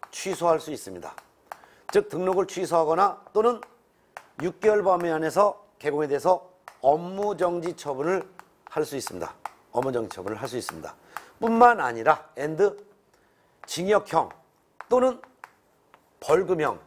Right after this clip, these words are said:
중에 하나로 처벌까지 할 수가 있습니다.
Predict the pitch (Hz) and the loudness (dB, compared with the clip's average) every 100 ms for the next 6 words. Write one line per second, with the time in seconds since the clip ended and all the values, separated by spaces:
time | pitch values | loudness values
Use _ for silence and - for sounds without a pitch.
0 | - _ - _ _ _ 139 151 147 175 | -20 _ -20 _ _ _ -4 -2 -2 0
1 | 170 175 196 - _ - 202 202 185 147 | 2 2 0 -4 _ -6 -2 0 0 -2
2 | 127 123 - 101 - 73 71 | -6 -6 -6 -10 -10 -16 -20